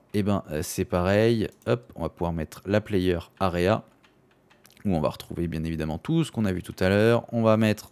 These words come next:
un joueur un, on va mettre un joueur deux. Vous voyez que là, la carte est peut-être un petit peu différente de tout à l'heure, mais on reste dans le,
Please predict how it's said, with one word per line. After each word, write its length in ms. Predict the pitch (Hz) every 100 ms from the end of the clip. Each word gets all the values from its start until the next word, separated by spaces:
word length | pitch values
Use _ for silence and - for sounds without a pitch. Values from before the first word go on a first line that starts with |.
| -
un 140 | 131 131
joueur 300 | 120 120 -
un, 340 | 107 113 107 62
on 20 |
va 80 | 80
mettre 180 | 82 -
un 140 | 131
joueur 340 | 120 117 110 104
deux. 240 | 113 113
Vous 1120 | 104 _ _ - - - - _ _ _ -
voyez 200 | 85 107
que 120 | 113
là, 80 | 123
la 100 | 117
carte 340 | 101 110 - -
est 120 | 110
peut-être 440 | - - 98 95 -
un 80 | 131
petit 160 | 127 -
peu 120 | 131
différente 440 | 117 117 113 117
de 60 | 113
tout 140 | 113 113
à 80 | 113
l'heure, 160 | 120
mais 240 | 95 110 120
on 80 |
reste 160 | 107 98
dans 120 | 95
le, 160 | 87